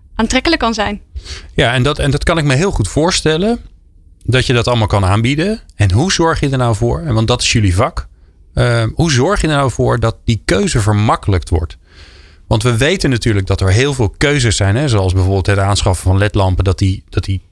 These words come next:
Speaker 2: nou, hè, dat het A, v-, voor de, voor de natuur natuurlijk hartstikke goed is. Maar het is ook gewoon een slimme keuze, omdat het gewoon goedkoper is. Maar de aanschaf is wel duurder.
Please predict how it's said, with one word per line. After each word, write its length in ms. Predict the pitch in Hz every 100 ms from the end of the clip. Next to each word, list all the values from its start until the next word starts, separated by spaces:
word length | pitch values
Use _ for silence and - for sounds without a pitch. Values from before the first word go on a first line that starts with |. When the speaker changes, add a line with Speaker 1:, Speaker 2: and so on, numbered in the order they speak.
| -
Speaker 2:
nou, 320 | - 101 78 87
hè, 100 | 101
dat 140 | 92
het 200 | 92 -
A, 220 | 95 90
v-, 80 | 82 - - - -
voor 240 | - 113 90
de, 160 | 85 -
voor 200 | - 87
de 80 |
natuur 300 | 87 82 120 120
natuurlijk 240 | 113 117
hartstikke 320 | 120 - -
goed 180 | 123 127
is. 280 | 143 180 - - - -
Maar 140 | 104 107
het 80 | 110
is 80 | -
ook 160 | 190
gewoon 200 | - 123 104
een 60 |
slimme 300 | - 120 92
keuze, 520 | 143 147 107 87 156 - -
omdat 320 | 143 131 139
het 120 | 131 -
gewoon 200 | 120 113
goedkoper 480 | 131 120 92 - 78
is. 220 | 78 - - - - - - -
Maar 120 | 113
de 60 | 214
aanschaf 400 | 233 247 202 165
is 80 | 131
wel 180 | 107
duurder. 400 | 87 82 78 80